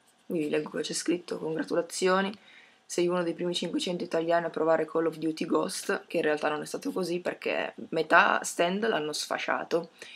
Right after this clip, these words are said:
e hanno fatto anche saltare la corrente dentro, quindi hanno dovuto chiuderlo. L'altra metà, mm,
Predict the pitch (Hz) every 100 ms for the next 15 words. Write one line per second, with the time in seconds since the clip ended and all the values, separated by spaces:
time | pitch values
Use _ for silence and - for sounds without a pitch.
0 | - - 160 156 143 156 156 165 156 156
1 | 156 160 160 165 185 185 - 180 160 151
2 | 147 127 135 143 - 135 143 135 147 -
3 | _ _ _ _ 170 170 175 190 202 202
4 | 185 190 - - 160